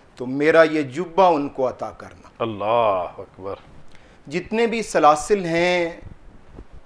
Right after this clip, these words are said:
Speaker 1: तमाम की निस्बत जो है इन दोनों शख्सियात से जाके मिलती है, सैयदना ख्वाजा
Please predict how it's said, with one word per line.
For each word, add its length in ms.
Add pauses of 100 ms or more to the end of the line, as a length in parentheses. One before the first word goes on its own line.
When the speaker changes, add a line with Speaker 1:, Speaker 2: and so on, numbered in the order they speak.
(640)
Speaker 1:
तमाम 640 (140)
की 100
निस्बत 680
जो 200
है 180
इन 200
दोनों 380 (400)
शख्सियात 720
से 160
जाके 320
मिलती 380
है, 160 (720)
सैयदना 540
ख्वाजा 460